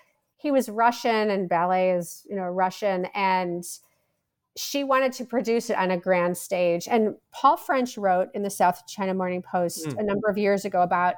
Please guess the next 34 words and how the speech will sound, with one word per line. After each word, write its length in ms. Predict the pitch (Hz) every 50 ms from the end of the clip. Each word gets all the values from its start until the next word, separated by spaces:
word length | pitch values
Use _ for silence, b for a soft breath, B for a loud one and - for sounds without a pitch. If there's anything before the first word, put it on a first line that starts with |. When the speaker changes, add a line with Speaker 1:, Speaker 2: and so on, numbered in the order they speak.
| -
Speaker 1:
Anna 180 | 214 214 226 220
Pavlova 600 | 220 - 214 196 196 208 208 220 233 214 208 190
coming 360 | - - 196 190 185 180 185
through 380 | - - 190 185 185 180 180 175 b b b b b b b
Shanghai 480 | - - 220 214 262 220 202 190 190 185
in 100 | 185 190
the 80 | 180
early 200 | - 196 190 185
twenties. 540 | 196 - - 330 359 302 254 226 208 214 -
And 200 | - - 233 220
so 380 | - - 240 220 214 214 202 190 196
that 320 | 220 240 294 370 349 -
created 460 | - - 285 269 240 214 208 208 196
this 180 | 202 196 - - - - - - - - - -
great 420 | - 240 247 247 269 262 247 247 _ _ _ _ _ _ _ _ _ _ _ _ _ _ -
interest 520 | 254 254 247 247 240 196 196 - - -
in 160 | - 214 202
ballet. 480 | 196 196 185 190 226 311 370 359 294 262
And 100 | 226 220
so 160 | - - 240 226
there 140 | 220 226
were 100 | 220 220
all 240 | - - 214 220 226
these 380 | 220 247 240 233 214 202 - - b b b b b b b b b b
ballet 340 | 233 220 226 240 269 370 427
schools 360 | - - - 302 262 247 226
in 120 | 226 202 202
Shanghai 720 | - 226 190 190 190 - 185 175 180 180 180 208 226 - b b b b b b _ _ _ -
because 340 | 226 254 247 - 269 262 247
there 120 | 277 269
were 60 | 240
a 100 | 226 196
lot 220 | 202 214 214 220 247
of 240 | 240 220 202 202